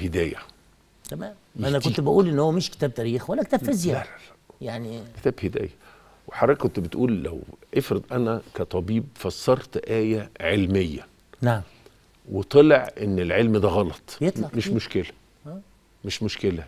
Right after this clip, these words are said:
Speaker 1: هقول لحضرتك المثل اللي احنا قلناه في أول حلقة التقيت بيها المية. طب ما هي مفسرة زمان غلط. ولو فسر الآية، القرآن ثابت.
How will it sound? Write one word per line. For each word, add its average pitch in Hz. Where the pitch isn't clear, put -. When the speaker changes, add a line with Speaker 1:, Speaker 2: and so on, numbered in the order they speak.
Speaker 1:
هقول 107
لحضرتك 104
المثل 95
اللي 95
احنا 92
قلناه 107
في -
أول 120
حلقة 113
التقيت -
بيها 98
المية. 107
طب 92
ما 98
هي 110
مفسرة 107
زمان 104
غلط. -
ولو 107
فسر 110
الآية، 131
القرآن 113
ثابت. -